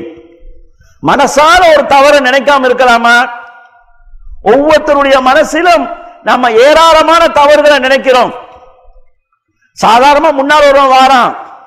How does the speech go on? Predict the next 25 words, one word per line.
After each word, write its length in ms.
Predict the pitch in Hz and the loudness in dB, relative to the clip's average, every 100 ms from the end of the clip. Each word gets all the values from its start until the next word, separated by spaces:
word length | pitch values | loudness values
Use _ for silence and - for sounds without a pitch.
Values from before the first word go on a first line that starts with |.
| _ _ _ _ _ _ | _ _ _ _ _ _
வரும்போதே 560 | 180 254 294 277 285 302 | -2 0 0 0 2 0
நமக்கு 280 | 277 247 254 | -2 -4 -2
மனசுல 380 | 247 254 277 | -2 -2 -2
நினைக்குது, 300 | 254 247 254 226 226 | -2 -6 -4 -2 -2
"ஓங்கி 240 | 285 311 | -2 -4
பல்லாண்டு 420 | 202 202 240 247 | -4 -2 -2 -2
கன்னத்துல 360 | 233 208 226 226 | -4 -4 -4 -4
ஒன்று 140 | 202 | -4
இருக்கும், 180 | 196 160 | -6 -4
பாரு 280 | 185 240 262 | 0 0 0
அவனன்னு" 340 | 202 175 160 | -2 -2 -6
சொல்லி 240 | 131 135 113 - _ _ _ | -8 -12 -14 -20 _ _ _
கிட்ட 220 | - 262 320 | -6 -2 0
வந்தனே 280 | 277 254 262 | 0 0 -2
"அஸ்ஸலாமு 400 | 214 226 233 208 | -2 -2 0 0
அலைக்கும்னு" 320 | 185 185 214 | -2 -4 -6
சிரிச்சுட்டு 320 | 220 226 254 208 | -6 -4 -4 -2
போயிடுறோம். 380 | 208 160 135 - - - _ _ _ _ _ _ - | -2 -2 -4 -8 -20 -20 _ _ _ _ _ _ -6
மனசுல 420 | 220 330 339 311 269 | -2 0 0 0 2
வருகுது. 440 | 254 269 247 214 160 - - - _ _ _ - | 2 2 2 0 -2 -8 -20 -20 _ _ _ -4
பொண்டாட்டி 400 | 262 311 339 320 | -2 0 0 0
மேல 160 | 311 311 | 0 2
வர்ற 220 | 285 277 269 | 2 0 0
வெறுப்பெல்லாம் 520 | 277 285 285 320 294 | 0 0 0 0 0
பொண்டாட்டிட்ட 400 | 285 311 285 | 0 0 -2